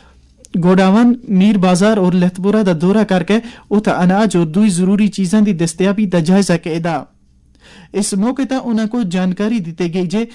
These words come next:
ਕਸ਼ਮੀਰ ਸੂਬੇ ਦੇ ਸਾਰਿਆਂ ਜ਼ਿਲ੍ਹਿਆਂ ਵਿੱਚ ਗੁਜ਼ਾਈ ਇਜਨਾਸ ਦੀ ਵੇਲੇ ਤੇ ਤਕਸੀਮਕਾਰੀ ਕੋ ਯਕੀਨੀ ਬਣਾਇਆ ਜੁਲ ਰਿਹਾ ਹੈ। ਇਸ ਦੇ ਇਲਾਵਾ ਉਹਨਾਂ ਕੋ ਆਖਿਆ ਗਿਆ ਜੇ ਕੁਪਵਾੜਾ ਔਰ ਬਾਂਡੀਪੁਰਾ ਜ਼ਿਲ੍ਹਿਆਂ ਦੇ ਅਹਿਮ ਸਰਹੱਦੀ ਇਲਾਕਿਆਂ ਵਿੱਚ June ਦੋ ਹਜ਼ਾਰ ਪੰਜੀ ਤੋਣੀ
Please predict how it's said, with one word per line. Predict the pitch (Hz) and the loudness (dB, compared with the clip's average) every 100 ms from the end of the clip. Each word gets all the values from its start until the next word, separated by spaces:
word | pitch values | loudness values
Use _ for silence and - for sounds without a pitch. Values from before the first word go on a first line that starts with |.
| - - | -16 -8
ਕਸ਼ਮੀਰ | 180 - 196 214 | -6 -2 -2 -2
ਸੂਬੇ | - 220 208 | -4 -2 -2
ਦੇ | 202 226 | -4 -4
ਸਾਰਿਆਂ | 185 185 226 | -4 -4 -2
ਜ਼ਿਲ੍ਹਿਆਂ | 202 202 208 | 0 2 2
ਵਿੱਚ | 180 214 175 | 2 0 0
ਗੁਜ਼ਾਈ | 175 170 196 | 0 2 2
ਇਜਨਾਸ | 226 180 180 196 220 | 2 -2 2 2 0
ਦੀ | 185 | -2
ਵੇਲੇ | 170 190 220 | 0 2 2
ਤੇ | 226 170 | 0 -4
ਤਕਸੀਮਕਾਰੀ | 175 - 180 170 180 214 | -6 -2 -2 0 0 0
ਕੋ | 220 180 | 0 0
ਯਕੀਨੀ | 175 196 226 202 | 0 0 2 2
ਬਣਾਇਆ | 160 156 170 | 0 0 0
ਜੁਲ | 175 170 | 0 0
ਰਿਹਾ | 175 170 | 2 0
ਹੈ। | 165 - - _ _ _ _ _ _ - - - - - | 0 -6 -18 _ _ _ _ _ _ -20 -20 -20 -20 -2
ਇਸ | 262 233 | 2 4
ਦੇ | 226 | 2
ਇਲਾਵਾ | 226 226 240 | 4 2 2
ਉਹਨਾਂ | 226 220 214 | 2 2 2
ਕੋ | 202 | 0
ਆਖਿਆ | 202 214 208 | 0 0 0
ਗਿਆ | 175 190 | 0 2
ਜੇ | 185 233 - - - | 2 -2 -6 -10 -6
ਕੁਪਵਾੜਾ | 170 180 196 226 | -2 0 2 2
ਔਰ | 196 170 | 2 2
ਬਾਂਡੀਪੁਰਾ | 175 175 190 208 214 | 0 0 0 2 2
ਜ਼ਿਲ੍ਹਿਆਂ | 175 208 208 180 | 2 2 2 2
ਦੇ | 214 - 226 | 0 -2 0
ਅਹਿਮ | 214 220 214 | 2 2 0
ਸਰਹੱਦੀ | - 175 190 190 208 | 0 0 0 0 0
ਇਲਾਕਿਆਂ | 170 180 208 196 | 0 0 2 2
ਵਿੱਚ | 226 - - - | 0 -4 -14 -6
June | 165 165 214 226 | -2 2 4 4
ਦੋ | 175 170 | 2 2
ਹਜ਼ਾਰ | 175 165 | 0 0
ਪੰਜੀ | 220 208 185 | 2 2 2
ਤੋਣੀ | 196 208 233 | 2 2 0